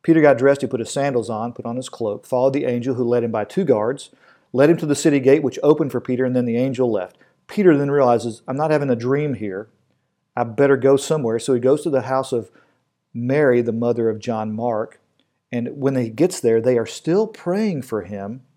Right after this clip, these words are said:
and they don't even believe it's really him. And then finally, uh, they let him in the house, <laughs> And they're like, "Yes, look. Look at my hands. I mean,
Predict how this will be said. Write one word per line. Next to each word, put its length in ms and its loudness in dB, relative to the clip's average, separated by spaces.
and 140 0
they 60 8
don't 180 2
even 260 0
believe 380 -2
it's 160 -6
really 240 -2
him. 320 -4
And 140 -8
then 120 -2
finally, 680 -2
uh, 120 -6
they 140 0
let 200 6
him 120 4
in 80 0
the 80 0
house, 540 -4
<laughs> 400 -14
And 120 0
they're 120 4
like, 240 4
"Yes, 280 0
look. 400 -4
Look 200 0
at 80 -2
my 160 0
hands. 600 -6
I 40 -8
mean, 240 -6